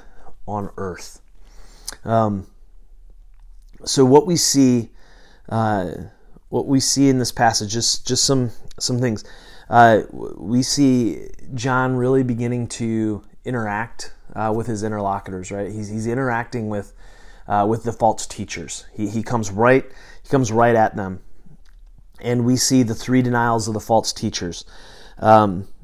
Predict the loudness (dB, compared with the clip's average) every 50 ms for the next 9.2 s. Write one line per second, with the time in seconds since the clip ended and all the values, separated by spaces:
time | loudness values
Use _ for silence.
0 | -18 -14 -6 0 2 2 4 4 4 2 0 -2 -4 -8 -14 -20 -18 -18 -18 -18
1 | -18 -18 -14 -12 -10 -8 -8 -6 -6 -4 -2 0 2 4 4 4 4 2 4 4
2 | 4 4 2 2 2 2 2 2 0 -2 -6 -14 -16 -16 -16 -18 -20 -20 -20 -16
3 | -8 -4 0 2 2 2 2 2 2 2 2 0 0 2 4 4 4 4 0 -4
4 | -4 -6 -6 -8 -12 -14 -16 -18 -14 -8 -4 -2 -2 0 0 0 0 0 2 2
5 | 0 0 0 0 -2 -2 0 -2 -2 -2 -2 -4 -6 -10 -12 -16 -18 -20 -12 -4
6 | -2 0 0 0 0 0 0 0 0 -2 -8 -4 -2 0 0 0 0 0 -2 -4
7 | -6 -12 -16 -18 -18 -20 -20 -20 -20 -16 -8 -4 -2 0 0 0 -2 -4 -8 -12
8 | -16 -16 -16 -8 -4 -2 0 0 0 0 0 0 0 0 0 0 0 2 2 2
9 | 2 0 -2 -6